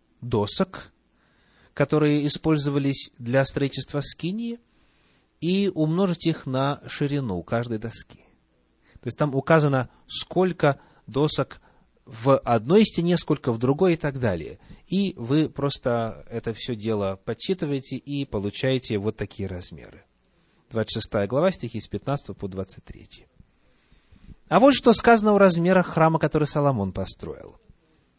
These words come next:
Третья книга Царств, шестая глава, второй стих. Третья Царств шесть два. «Храм, который построил царь Соломон Господу, длиною был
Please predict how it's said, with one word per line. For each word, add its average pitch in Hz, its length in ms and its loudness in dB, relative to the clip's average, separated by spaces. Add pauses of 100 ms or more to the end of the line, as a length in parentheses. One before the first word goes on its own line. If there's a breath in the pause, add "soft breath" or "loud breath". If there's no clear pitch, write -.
(800)
Третья 120 600 4
книга 98 400 -2
Царств, - 720 0
шестая 117 520 2
глава, 113 280 2
второй 127 340 0
стих. - 460 -12 (720 soft breath)
Третья 127 360 0
Царств - 280 2
шесть - 400 0
два. - 300 -14 (480 soft breath)
«Храм, 220 600 6 (640 soft breath)
который 190 420 8
построил 190 540 6
царь 180 420 4
Соломон 175 560 4
Господу, 135 920 2
длиною 226 580 6
был 175 360 12